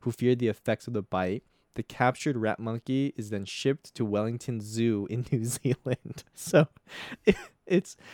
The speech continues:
it, it just becomes ridiculous, but it also goes further into, you know, one of the actors who somehow, like, I think he was one of the zoologists, who, like, somehow gets his gr-, mother getting bit by it,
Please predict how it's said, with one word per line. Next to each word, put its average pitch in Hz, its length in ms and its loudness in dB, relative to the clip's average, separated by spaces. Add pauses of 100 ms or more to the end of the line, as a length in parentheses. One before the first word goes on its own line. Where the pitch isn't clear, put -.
(220)
it, 190 180 2
it 180 120 6
just 196 140 -2
becomes 202 320 0
ridiculous, 139 640 2
but 135 160 4
it 123 40 4
also 143 300 4
goes 143 220 0
further 143 500 6
into, 117 680 2 (380)
you 120 120 -4
know, 113 200 2
one 113 360 0
of 120 80 2
the 113 320 4
actors 104 600 2 (140)
who 117 580 2
somehow, 120 560 0
like, 101 200 -2
I 107 80 -2
think 113 220 -8
he 123 80 2
was 113 80 0
one 113 100 -2
of 110 60 -2
the 107 40 -8
zoologists, 107 560 2 (340)
who, 123 280 4
like, 107 220 2
somehow 117 480 0
gets 107 220 -4
his 107 280 -6
gr-, 117 160 -6
mother 120 540 4
getting 101 360 -4
bit 104 220 -4
by 98 160 0
it, 98 240 -4